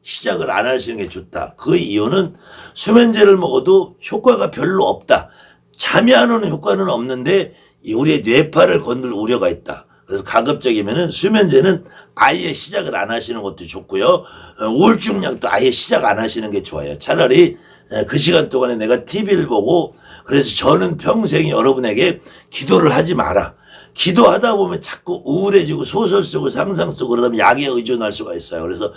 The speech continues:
그 시간에 차라리 책을 보고 유튜브를 보고 아니면 소설을 보고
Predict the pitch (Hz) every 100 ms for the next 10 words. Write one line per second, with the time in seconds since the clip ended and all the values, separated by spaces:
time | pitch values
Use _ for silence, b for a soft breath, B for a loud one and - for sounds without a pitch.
0 | B B B - 151 180 185 156 151 -
1 | 165 139 - - 185 185 151 123 120 127
2 | - - 135 113 104 135 117 101 b b
3 | b b _ - 131 135 123 - 240 214
4 | 233 185 113 90 85 -